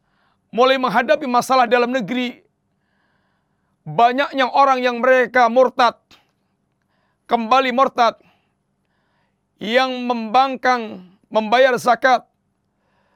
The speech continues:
bahkan munculnya nabi-nabi palsu. Ini masalah besar. Demikian pula menghadapi masalah luar,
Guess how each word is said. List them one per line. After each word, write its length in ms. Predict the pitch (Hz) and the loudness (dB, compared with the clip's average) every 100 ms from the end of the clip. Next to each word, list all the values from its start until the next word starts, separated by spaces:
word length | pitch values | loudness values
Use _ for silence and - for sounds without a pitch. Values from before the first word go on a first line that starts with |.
| _ | _
bahkan 480 | - 160 233 - 247 | -6 0 0 0 -4
munculnya 640 | 233 233 - 285 285 262 233 | -4 -6 0 2 2 -2 -2
nabi-nabi 560 | 247 262 247 226 220 | 0 -2 -2 -4 -2
palsu. 480 | 220 240 233 - - _ _ _ _ _ _ _ _ _ - | 0 0 0 -8 -14 _ _ _ _ _ _ _ _ _ -8
Ini 160 | 208 | -4
masalah 320 | 208 185 202 | -4 -4 -4
besar. 480 | 180 196 247 269 220 _ _ _ _ _ _ _ _ _ | -4 -6 -6 -6 -10 _ _ _ _ _ _ _ _ _
Demikian 480 | - 302 320 294 294 | -8 -6 -4 -4 -2
pula 160 | 302 | -4
menghadapi 800 | 269 226 262 262 262 240 214 - _ _ _ _ _ _ _ - | 0 0 0 -2 -2 -4 -4 -8 _ _ _ _ _ _ _ 0
masalah 400 | 254 294 277 233 | 0 2 2 2
luar, 480 | 269 262 220 - | 0 0 0 -10